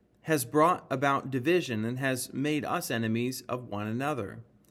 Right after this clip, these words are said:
So when we see helpless unbelievers who have strayed from the path of salvation,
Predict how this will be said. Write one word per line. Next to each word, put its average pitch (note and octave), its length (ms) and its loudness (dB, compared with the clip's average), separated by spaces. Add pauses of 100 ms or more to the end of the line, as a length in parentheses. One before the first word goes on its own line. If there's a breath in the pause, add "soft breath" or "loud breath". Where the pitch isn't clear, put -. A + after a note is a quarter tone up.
(460 soft breath)
So D#3+ 300 4
when D3+ 340 2
we D#3 100 4
see D#3 200 2
helpless F3+ 500 -2
unbelievers B2+ 640 0
who C#3+ 140 0
have C#3 180 -4
strayed D#3+ 560 0
from D3+ 300 -2
the E3 80 -4
path B2 340 -2
of A#2+ 140 -6
salvation, G#2+ 680 -2